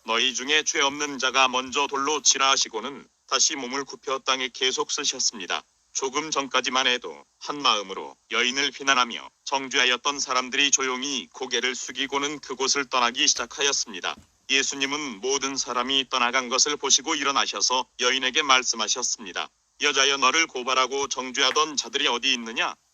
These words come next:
여인이 대답하였습니다. "주여, 없나이다." 예수님은 여인에게 "나도 너를 정죄하지 아니하노니 가서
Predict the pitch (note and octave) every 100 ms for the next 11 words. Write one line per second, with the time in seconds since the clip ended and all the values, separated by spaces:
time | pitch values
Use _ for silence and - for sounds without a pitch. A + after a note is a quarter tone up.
0 | _ C3 C#3 C#3 C#3+ C#3+ - B2+ A#2+ -
1 | C3 C3 - C3+ G#2+ G#2+ - _ _ -
2 | C#3+ D#3 C3 C3+ C3+ C3+ C#3+ C#3 A#2 A#2+
3 | B2+ A2 A#2 G#2+ C#2 _ - B2 C3 B2+
4 | D3+ C#3+ C3 C3+ B2+ A#2 C3 D3 - C3
5 | B2+ C3+ C3+ C3+ B2 B2+ B2 C3 C3+ C#3
6 | A#2+ - A2+ F#2+